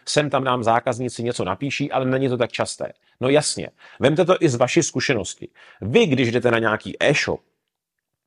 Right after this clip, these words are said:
a není vám tam cokoliv jasné, nenajdete tam všechny informace, které byste chtěli,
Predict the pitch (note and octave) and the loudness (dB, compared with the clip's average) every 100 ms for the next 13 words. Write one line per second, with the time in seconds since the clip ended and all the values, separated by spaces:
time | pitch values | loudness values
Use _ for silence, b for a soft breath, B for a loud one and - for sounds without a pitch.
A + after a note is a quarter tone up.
0 | _ E2+ A2 A#2 A2 G#2+ G2+ G#2 A2 G2 | _ -2 4 4 4 0 -8 -2 0 0
1 | G2+ G#2+ G#2 D#2+ A2 B2 C3+ C3+ B2 - | -2 -2 -4 -4 0 2 2 2 -2 -4
2 | B2 - A#2+ A2 B2 A#2 A#2 - A2+ A2 | -6 -2 -4 0 -2 -2 -2 2 4 4
3 | - - - D3 A2+ | 0 -2 2 2 2